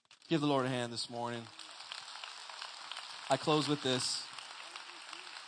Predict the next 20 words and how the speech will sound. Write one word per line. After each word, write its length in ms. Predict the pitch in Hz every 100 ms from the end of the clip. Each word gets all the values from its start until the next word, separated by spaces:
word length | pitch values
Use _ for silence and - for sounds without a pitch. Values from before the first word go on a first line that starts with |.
| - - - - - -
I 60 | 180
close 300 | - 160 147
with 140 | 135
this. 420 | 123 117 - - - - - - - - - - - - - - - -
Before 180 | - 123
we 120 | 120
stand, 340 | - 110 110
I 40 | 113
close 280 | - 117 120
with 100 | -
this. 400 | 110 - - - _ _ _ _ _ _ _ _ _ _ _ _ _ _ _ _ _ _ 123
A 40 |
father's 400 | - 143 160 143
instructions, 720 | 139 - 135 - 120 - - _ _ _ _ _ _ -
a 40 |
son's 400 | - 147 147 139
willingness, 680 | 143 147 139 113 - - - _ _ _ _ _ _
a 80 | 131
ram's 320 | 123 135 131
intervention. 560 | 131 120 120 120 -